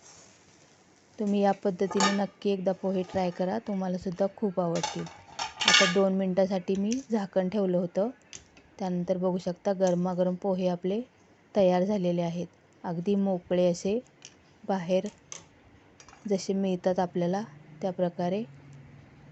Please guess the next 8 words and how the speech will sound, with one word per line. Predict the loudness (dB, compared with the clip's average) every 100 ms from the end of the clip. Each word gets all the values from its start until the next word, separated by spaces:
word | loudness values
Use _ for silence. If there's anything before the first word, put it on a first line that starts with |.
| -20 -10
गरमागरम | -2 0 2 -2 0 0 0
पोहे | 0 0 2
आपले | 0 -2 -4 -6 -14 -20 -20 -20 -20 -20 -20 -20 -2
तयार | 4 6 6
झालेले | 2 0 0 0 -2
आहेत. | -4 -8 -12 -12 -18 -20 -20 -20 -20 -20 -20 -20 -20 -20 -20 _ _ -20 _ -20 _ _ _ _ _ _ _ _ _ _ _ _ _ _ _ _ _
प्रत्येक | -4 -2 -2 -2
शीत | -2 -4